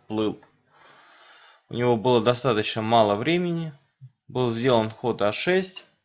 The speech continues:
на что белые Д четыре, Ц пять и смогли пробить брешь в обороне черных. Е Д, конь Аш четыре. Черные здесь пошли в партии конь с Д на Ф шесть.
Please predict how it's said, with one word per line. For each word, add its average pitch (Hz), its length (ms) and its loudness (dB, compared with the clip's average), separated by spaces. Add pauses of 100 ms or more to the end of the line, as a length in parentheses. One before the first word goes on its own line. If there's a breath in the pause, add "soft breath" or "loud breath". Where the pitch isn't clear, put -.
(680 soft breath)
на 110 100 -6
что 113 260 -4
белые 104 420 0
Д 104 220 0
четыре, 185 540 -4 (400)
Ц 113 220 -4
пять 180 500 -2
и 196 240 -8
смогли 120 540 -4
пробить 120 640 -6
брешь 117 420 -2
в 113 60 -2
обороне 107 500 0
черных. - 440 -8 (1080)
Е 110 160 -8
Д, 180 320 -4 (160)
конь 117 240 0
Аш 101 100 -4
четыре. 185 640 -6 (1500 soft breath)
Черные 185 360 2
здесь 143 240 0
пошли 147 380 -2
в 147 100 -14
партии 131 460 0
конь 139 340 -2
с 113 80 -8
Д 113 300 2
на 107 180 2
Ф 113 140 0
шесть. - 440 -10